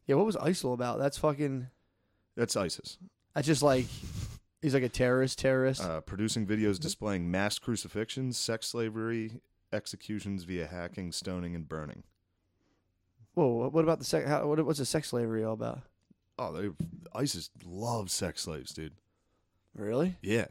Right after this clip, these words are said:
Speaker 1: See,
Speaker 2: isis
Speaker 1: I mean,
Speaker 2: is all about sex slaves.
Speaker 1: And he has videos as proof?
Speaker 2: Yeah, they're like, they're like, "It's in the Quran. Like, this is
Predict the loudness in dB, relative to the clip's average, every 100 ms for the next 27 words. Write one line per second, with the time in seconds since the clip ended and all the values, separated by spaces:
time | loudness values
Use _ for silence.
0 | -8 _ _ _ _ _ _ _ _ _
1 | _ _ _ 4 6 6 6 6 6 6
2 | 8 10 8 6 4 2 0 -4 -4 -10
3 | -12 -20 _ -2 0 2 4 6 4 0
4 | -6 -8 -2 -2 -4 -14 _ _ _ _
5 | -8 2 2 4 2 4 2 0 -20 -4
6 | 4 4 4 0 2 2 2 0 -2 -2
7 | 0 0 0 -4 -4 -2 0 -2 -2 -8